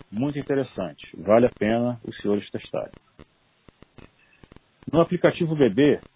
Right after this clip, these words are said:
entregamos uma nova área de relacionamento, uma central de seguros, integrada à página inicial, onde o cliente, além de poder comprar, comprar um seguro, tem acesso às apólices já contratadas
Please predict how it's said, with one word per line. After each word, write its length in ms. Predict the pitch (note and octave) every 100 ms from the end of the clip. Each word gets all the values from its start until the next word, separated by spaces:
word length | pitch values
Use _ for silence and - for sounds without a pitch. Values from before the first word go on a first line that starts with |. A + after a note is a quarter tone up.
| -
entregamos 560 | C3 C3 A#2+ C#3 D3 C3
uma 160 | C#3
nova 420 | A#2 D3+ E3 C#3+ C#3
área 160 | C#3+
de 80 | C3+
relacionamento, 760 | C3 C3+ - C3+ B2 G2 E2 _ _ _
uma 160 | G2+ G#2+
central 400 | - A2 A2+ B2+
de 80 | B2+ -
seguros, 500 | A#2+ G#2+ F#2+ - - - - _ _ _ _ _
integrada 560 | A2 - A#2 A#2+ C#3+ C#3
à 20 |
página 400 | - A2+ G#2+ A2
inicial, 560 | C3 C3+ - G2 A2 B2+ _ _ _ -
onde 200 | A#2 C3+
o 20 | C#3
cliente, 420 | A#2 C3+ D3 C#3
além 260 | B2 D#3+
de 80 | D#3+
poder 380 | - C#3 B2+ A#2
comprar, 500 | - A2 - D3 D#3+ C#3+ -
comprar 360 | A#2+ - D3 D3+
um 80 | C3
seguro, 460 | A2 G2+ A#2+ B2+ C3 _ _ - _
tem 140 | B2 C#3+
acesso 500 | C3 - D3 D3 D3
às 100 | C3
apólices 520 | B2 A#2 A2+ - G#2
já 160 | C#3 E3
contratadas 760 | E3+ - B2 - A#2+ B2 B2+